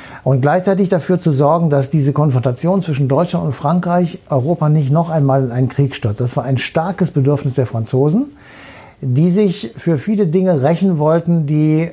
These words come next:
ähm, tatsächlich zwischen achtzehnhunderteinundsiebzig und neunzehnhundertneunzehn stattgefunden haben. Achtzehnhunderteinundsiebzig war die Reichsgründung im Spiegelsaal von Versailles, die deutsche Reichsgründung im <laughs> Spiegelsaal von Versailles.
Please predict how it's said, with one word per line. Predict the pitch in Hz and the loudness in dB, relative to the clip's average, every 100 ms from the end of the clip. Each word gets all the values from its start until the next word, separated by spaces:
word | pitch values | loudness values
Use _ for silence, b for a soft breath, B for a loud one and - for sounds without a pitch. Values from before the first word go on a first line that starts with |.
| - - | -10 -6
ähm, | 135 139 139 143 139 131 | 0 2 2 2 0 -2
tatsächlich | 127 127 160 - 180 - - - _ | -2 0 -2 0 0 -2 -10 -18 _
zwischen | - 151 175 | -4 -2 -4
achtzehnhunderteinundsiebzig | 147 143 147 120 139 165 147 160 170 151 | -8 -4 -4 -2 0 0 0 -2 -4 -2
und | 135 | 0
neunzehnhundertneunzehn | 127 127 117 117 120 156 170 170 170 B B B B B _ _ | 0 0 0 0 0 0 2 0 0 B B B B B _ _
stattgefunden | - 139 143 143 127 117 | -6 -4 -2 -2 0 -2
haben. | 107 117 | -2 -4
Achtzehnhunderteinundsiebzig | 143 - 135 143 170 170 180 185 151 143 | -6 -6 -4 0 2 2 0 -4 -4 -2
war | 127 | 0
die | 139 | 0
Reichsgründung | 135 120 180 180 165 185 180 | 0 2 0 -2 -2 0 0
im | 147 | -2
Spiegelsaal | 110 160 160 151 143 139 | -2 -2 0 0 0 0
von | 135 123 | -2 0
Versailles, | 131 127 110 104 | -2 -2 -2 -2
die | 113 | -2
deutsche | 110 139 170 156 123 | 0 0 0 -2 0
Reichsgründung | 131 131 - 110 104 | 0 -2 -4 -4 -4
im | 131 131 143 | -2 -4 -4
<laughs> | - | -14
Spiegelsaal | - 160 - 190 143 | -4 -2 0 0 0
von | 123 131 | 0 -2
Versailles. | 117 117 117 | 0 -2 -2